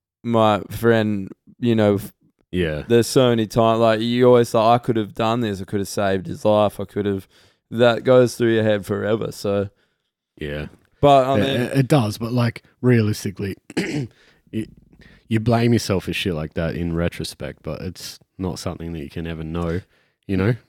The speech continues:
Speaker 1: Well, I think it's always at the start, and then you, and then you start reflecting, don't you? And, you know, and, like, that is the best way to ever remember someone. Like, e-, everyone,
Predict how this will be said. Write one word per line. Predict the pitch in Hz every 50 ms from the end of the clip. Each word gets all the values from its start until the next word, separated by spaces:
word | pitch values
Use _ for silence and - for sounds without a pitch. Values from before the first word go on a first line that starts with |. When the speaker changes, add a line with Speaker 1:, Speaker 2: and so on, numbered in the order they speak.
| _
Speaker 1:
Well, | - 135 147 147
I | 143
think | 139 - 160 160 151
it's | 147 - -
always | 123 120 113 113 95 101
at | 101 92
the | 92
start, | - - - - 107 107 107 101 98
and | - 101 101 101
then | 104 104 104 101
you, | 98 98 -
and | - 101 101 101 101
then | 101 101 104
you | 104 101 98
start | - - 110 104 98 98 95 - -
reflecting, | - 104 101 - - - 104 101 98 95 - 107 107 98 98 98
don't | 101 104 101 101 101
you? | 101 101
And, | 101 101 101 101
you | 101 104
know, | 101 101 101 107
and, | 107 107 107 110 107 98 - - _ _ _
like, | - - 135 127 123 110 117
that | 156 165 170 156 - - _ _ _ _ _ _ _ _ _ _ _
is | - 135 123 110
the | 117 107
best | - - 117 110 107 101 - -
way | 110 104 101 101
to | 95
ever | 95 98 101 98 101 107
remember | 113 120 117 110 104 98 95 92
someone. | - - 101 95 92 92 101
Like, | 110 117 117 - - _ _ _ _ -
e-, | 123
everyone, | 120 110 - 117 120 117 113 113 107 104 104 -